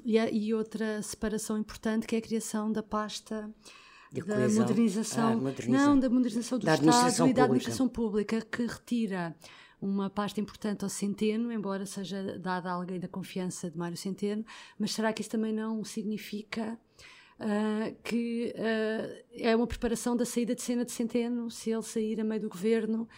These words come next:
Speaker 1: uma parte importante já fica, já fica
Speaker 2: Eu penso
Speaker 1: destinada.
Speaker 2: que se, a
Speaker 1: Que que
Speaker 2: criação
Speaker 1: parece?
Speaker 2: deste ministério, para mim, significa muito mais que isso. Hum,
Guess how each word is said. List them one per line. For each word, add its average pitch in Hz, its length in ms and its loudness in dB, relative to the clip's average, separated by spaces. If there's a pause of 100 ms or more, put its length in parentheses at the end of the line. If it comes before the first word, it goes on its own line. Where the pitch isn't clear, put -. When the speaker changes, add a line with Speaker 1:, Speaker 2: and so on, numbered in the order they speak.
(280)
Speaker 1:
uma 220 180 0
parte 220 240 2
importante 226 400 -2
já 220 80 -4
fica, 220 320 -8 (840)
já 202 240 -6
fica - 320 -6
Speaker 2:
Eu 208 40 2
penso - 120 0
Speaker 1:
destinada. 202 320 4
Speaker 2:
que - 0 -
se, 190 560 2
a - 220 -10
Speaker 1:
Que 190 100 -2
que 180 40 -6
Speaker 2:
criação 190 480 6
Speaker 1:
parece? 196 80 4
Speaker 2:
deste - 280 2
ministério, 123 640 0
para - 180 -10
mim, 104 360 -6 (680)
significa 139 720 -2
muito 135 500 4
mais 131 240 -2
que 127 220 -8
isso. - 220 -12 (880)
Hum, 101 840 -2